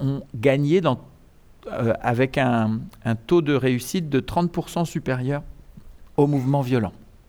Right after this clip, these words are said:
Et que les fins obtenues étaient beaucoup plus conformes aux fins espérées.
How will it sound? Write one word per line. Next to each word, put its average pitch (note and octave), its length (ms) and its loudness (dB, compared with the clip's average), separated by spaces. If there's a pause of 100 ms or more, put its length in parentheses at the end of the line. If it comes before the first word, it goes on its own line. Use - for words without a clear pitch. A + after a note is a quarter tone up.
(1500)
Et B3 120 6
que C#4 360 6 (580)
les F3 180 10
fins D4 480 4 (180)
obtenues F#3 640 6 (300)
étaient A3+ 500 4 (380)
beaucoup A#3+ 600 6
plus A3 380 2
conformes G3+ 840 2 (500)
aux E3+ 100 8
fins G#3+ 380 2
espérées. F#3+ 600 2